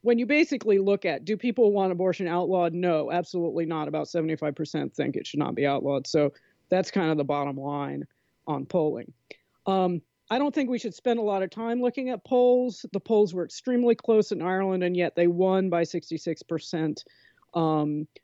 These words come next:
repeal of their abortion law. So, um, that, you know,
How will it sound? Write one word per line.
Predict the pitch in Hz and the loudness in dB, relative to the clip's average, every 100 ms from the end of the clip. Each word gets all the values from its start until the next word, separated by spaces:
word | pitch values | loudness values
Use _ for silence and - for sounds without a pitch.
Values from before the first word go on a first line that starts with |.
| _ _ _ _ _ | _ _ _ _ _
repeal | 180 170 220 180 165 | 4 4 6 6 6
of | 156 151 | 4 2
their | 151 | 0
abortion | 139 151 143 151 | 0 -4 -4 -6
law. | 139 120 104 | -4 -6 -8
So, | - - 170 160 156 - _ _ | -2 2 6 4 4 -4 _ _
um, | 175 175 175 160 160 - _ - _ - - | -2 2 0 -2 -8 -12 _ -20 _ -8 -2
that, | 202 - _ - | -2 -2 _ -6
you | 214 | -2
know, | 180 170 | -2 -4